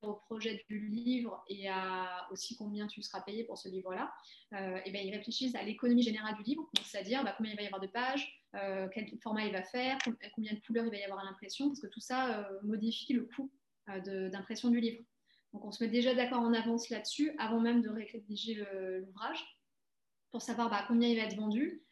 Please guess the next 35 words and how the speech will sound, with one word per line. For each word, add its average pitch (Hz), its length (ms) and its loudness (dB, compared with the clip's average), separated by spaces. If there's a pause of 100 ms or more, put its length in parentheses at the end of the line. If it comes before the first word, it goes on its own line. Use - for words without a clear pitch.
(120)
combien 233 240 6
tu 240 100 0
vas 214 60 0
pouvoir 214 220 -2
gagner, 214 360 2
euh, 190 60 -2
dessus. 233 520 -6 (400)
Euh, 190 560 0
et, 196 260 2
euh, 196 720 -2
et 190 120 0
ça, 240 180 0
c'est 240 140 -2
vraiment 208 340 2
eux 233 60 4
qui 233 160 -2
le 214 120 2
gèrent, 240 220 6
bien 214 140 4
qu'ils 226 280 2
me 190 60 -2
demandent 208 380 0
régulièrement, « 196 640 -6
Est-ce - 120 -10
que - 60 -18
ça 185 120 -16
me 180 60 -14
plaît ? 220 220 -8
Est-ce 233 100 -8
que 233 60 -10
c'est 190 140 -10
OK ? 180 180 -8
Est-ce 233 480 0
que, 208 120 -8
euh, 190 300 -6